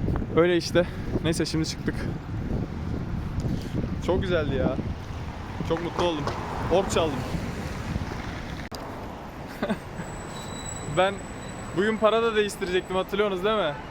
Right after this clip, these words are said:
Ulan parayı almayı unutmuşuz anasını satayım ya. Şurası metro muydu ya? Parayı almayı unutmuşum anasını satayım. Şimdi hostele geri döneceğim. Ama Allah'tan bizim şeyin yanında, bizim muhitte varmış yani.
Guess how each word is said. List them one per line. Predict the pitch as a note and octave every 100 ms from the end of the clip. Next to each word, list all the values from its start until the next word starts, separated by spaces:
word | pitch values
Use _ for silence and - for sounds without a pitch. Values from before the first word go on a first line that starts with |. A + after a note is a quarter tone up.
| -
Ulan | D#3+ G3+ F#3+
parayı | F#3 G3+ G#3+
almayı | G#3+ G#3 A3
unutmuşuz | F#3+ F3+ F3
anasını | F3 E3 C#3 D#3
satayım | E3 D3+ D3+ C#3
ya. | C3+ C#3 -
Şurası | E3+ F#3 F#3
metro | F3 - F#3+
muydu | D#3 B2+
ya? | A2+ A#2+ -
Parayı | D#3+ E3+ G3 G#3
almayı | F#3+ F#3+ G#3+
unutmuşum | G#3 - D#3+ D3+
anasını | C#3+ D3 D3
satayım. | D3 C3 - -
Şimdi | - F3+
hostele | F#3+ F#3 - G3 G3
geri | G3 G3+
döneceğim. | G3 F3+ F3 G#3+
Ama | A#3+
Allah'tan | A3 A3 A3 B3+ G#3
bizim | A3 A3+ - - - -
şeyin | F#3 G3+
yanında, | A3 G#3+ G#3 G3+ A#3 B3+ - - - - -
bizim | - F#3+
muhitte | G3+ G3 G#3 -
varmış | G#3+ G#3 F#3 D#3 -
yani. | C#3